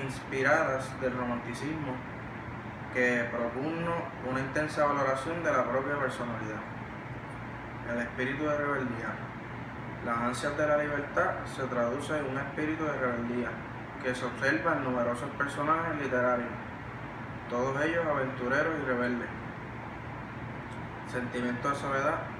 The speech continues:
resignación al sufrimiento. El fatum romántico proviene de un emperantamiento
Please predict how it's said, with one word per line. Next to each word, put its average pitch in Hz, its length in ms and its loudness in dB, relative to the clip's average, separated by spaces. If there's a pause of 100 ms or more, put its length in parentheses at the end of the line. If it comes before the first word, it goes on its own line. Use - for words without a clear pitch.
(220)
resignación 123 600 0
al 123 60 2
sufrimiento. 120 640 -4 (1700)
El 127 120 2
fatum 147 440 4 (580)
romántico 151 560 2
proviene 127 460 2
de 135 160 2
un 151 180 0 (640)
emperantamiento 123 1500 0